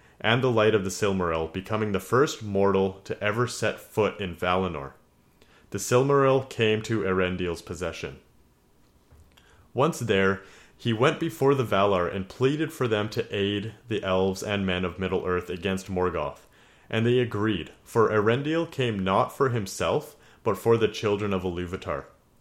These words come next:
And as a gift, Manwë granted to Erendiel and Elwing's descendants the choice of which race they would belong to,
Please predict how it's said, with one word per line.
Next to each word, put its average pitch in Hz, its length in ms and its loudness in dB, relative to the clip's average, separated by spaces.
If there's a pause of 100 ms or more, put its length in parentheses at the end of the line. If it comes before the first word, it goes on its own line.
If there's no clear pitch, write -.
(360)
And 101 140 -4
as 139 200 2
a 156 60 0
gift, 104 520 -2
Manwë 127 420 2
granted 107 520 -2
to 135 240 0
Erendiel 95 640 2
and 98 200 -4
Elwing's 95 500 -2
descendants 87 580 -6
the 101 120 -2
choice 147 480 -2
of 95 240 -4
which 127 320 0
race 104 540 -2
they 101 160 0
would 98 180 0
belong 92 380 0
to, 73 260 -8